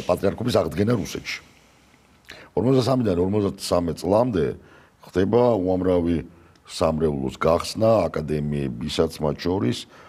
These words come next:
სემინარიების, ა, აი, მა-, ეგ საინტერესო ფაქტი, ა, ორმოცდა, ხ-, ა, ორმო-, ნუ,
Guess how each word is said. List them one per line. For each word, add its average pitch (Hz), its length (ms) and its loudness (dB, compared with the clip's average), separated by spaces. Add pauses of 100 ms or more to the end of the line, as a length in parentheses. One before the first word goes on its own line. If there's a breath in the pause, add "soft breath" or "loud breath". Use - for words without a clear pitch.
(140 loud breath)
სემინარიების, 82 960 0 (420 soft breath)
ა, 67 400 -2 (240)
აი, 87 160 -2
მა-, 87 200 0 (200)
ეგ 78 120 0
საინტერესო 80 480 -2
ფაქტი, 101 380 -2 (440 loud breath)
ა, 65 180 -2 (240)
ორმოცდა, 82 540 0 (500)
ხ-, - 280 -12
ა, 71 100 -2 (160)
ორმო-, 82 360 -2
ნუ, 71 180 -4